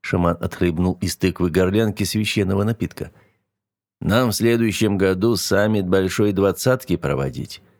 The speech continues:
Съедутся к нам вожди, а мы им: во, у нас беседка есть. Беседуйте, вожди, решайте, как охотничьи угодья распределить.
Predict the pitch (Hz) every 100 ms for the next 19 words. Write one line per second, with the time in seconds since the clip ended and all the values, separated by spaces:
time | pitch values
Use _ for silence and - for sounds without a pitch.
0 | _ _ _ - - 147 180 170 - 123
1 | 120 131 139 127 98 78 87 92 92 -
2 | - _ - 85 92 110 117 117 110 -
3 | - 101 113 90 - - _ _ _ _
4 | 127 156 170 135 139 127 139 92 - 85
5 | 71 - - _ _ _ _ 165 151 123
6 | 131 156 151 135 131 120 117 95 110 98
7 | 82 - 98 117 101 110 101 - - -
8 | 107 104 104 107 107 101 - 113 - 117
9 | 92 90 78 85 82 - 95 90 - 85
10 | 92 87 82 -